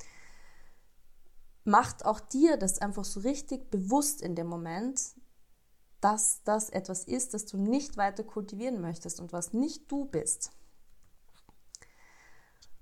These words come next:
Und jetzt noch als kleines Antidote sozusagen für die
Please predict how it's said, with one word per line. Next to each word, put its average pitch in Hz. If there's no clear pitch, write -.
Und 247
jetzt 247
noch 247
als -
kleines 233
Antidote 262
sozusagen 240
für 254
die 233